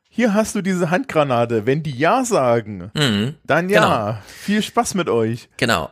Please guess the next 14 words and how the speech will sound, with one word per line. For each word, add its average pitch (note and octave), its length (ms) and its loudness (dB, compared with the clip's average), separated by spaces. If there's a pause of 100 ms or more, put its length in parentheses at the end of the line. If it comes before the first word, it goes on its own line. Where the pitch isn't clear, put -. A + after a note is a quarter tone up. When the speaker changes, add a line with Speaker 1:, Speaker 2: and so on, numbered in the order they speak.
Speaker 1:
Ja, - 120 2
Speaker 2:
Und - 60 -4
Speaker 1:
also C#3+ 160 -2
im B2+ 80 -10
Endeffekt, D3+ 400 -2
das F#3 160 0
ist G3 140 0
doch F3+ 100 -4
ein E3 80 -2
Power-Move. C#3 760 0
Das - 240 0
ist - 260 -8 (120)
Speaker 2:
das C#4 180 2
stimmt. C3+ 460 -2